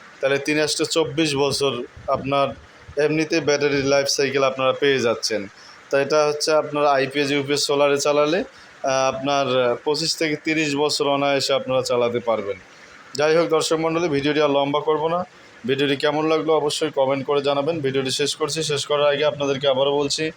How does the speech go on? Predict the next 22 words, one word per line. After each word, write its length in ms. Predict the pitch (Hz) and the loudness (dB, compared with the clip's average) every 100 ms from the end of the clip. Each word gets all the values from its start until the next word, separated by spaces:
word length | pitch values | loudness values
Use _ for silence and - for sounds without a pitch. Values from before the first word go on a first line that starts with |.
| - - - - | -12 -20 -20 -6
যারা 160 | 127 131 | 0 2
আমাদের 240 | 135 139 135 | 2 0 0
চ্যানেলে 360 | 131 143 143 139 | 0 0 0 0
নতুন 280 | 139 143 147 | -2 -2 -2
অবশ্যই 420 | 127 139 - 143 | 0 0 0 -2
চ্যানেলটি 400 | 131 131 135 135 | -2 -2 0 -2
সাবস্ক্রাইব 480 | 127 123 - 135 139 - | -2 -2 -2 -2 -2 -2
করবেন 280 | 143 143 147 147 - - - | -2 -2 -4 -8 -20 -20 -6
এবং 240 | 147 151 151 | -2 0 0
পাশে 200 | 147 139 | -2 0
থাকা 220 | 151 151 151 | -2 0 0
বেল 160 | 135 | 2
আইকনটি 360 | 135 131 139 135 | 2 0 -2 0
বাজিয়ে 320 | 127 123 131 | 0 0 -2
দিবেন, 260 | 131 131 123 | -2 -2 -2
যেন 180 | 123 120 | -2 -2
পরবর্তী 460 | 135 135 139 139 | -2 -2 -2 -2
ভিডিওর 360 | 143 123 123 123 | -2 -2 -2 -2
নোটিফিকেশন 680 | 117 120 131 135 135 139 135 | -2 -4 -4 -4 -4 -4 -2
আপনাদের 340 | 120 127 120 | -4 -4 -6
কাছে 220 | 120 123 | -4 -4
চলে 280 | - 131 113 | -2 -2 0